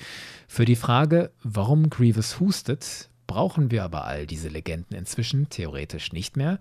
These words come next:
denn auch im Kanon gibt es dazu inzwischen eine offizielle Erklärung. In der visuellen Enzyklopädie von zweitausendachtzehn steht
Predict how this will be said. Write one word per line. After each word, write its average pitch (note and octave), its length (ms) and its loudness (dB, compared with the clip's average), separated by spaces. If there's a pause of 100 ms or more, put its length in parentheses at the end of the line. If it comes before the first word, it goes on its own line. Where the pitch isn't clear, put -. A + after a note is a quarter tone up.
(580)
denn A#2 220 2
auch - 160 -2
im A#2 160 0
Kanon G#2+ 460 0
gibt A#2+ 180 0
es B2 100 0
dazu B2+ 320 -2
inzwischen A#2 460 -2
eine G#2 320 -4
offizielle A2+ 560 -2
Erklärung. A#2 540 -6 (640)
In A#2+ 140 2
der A2 180 6
visuellen G#2 400 2
Enzyklopädie G#2+ 720 2
von D#3+ 200 4
zweitausendachtzehn F2 960 -2
steht - 600 -6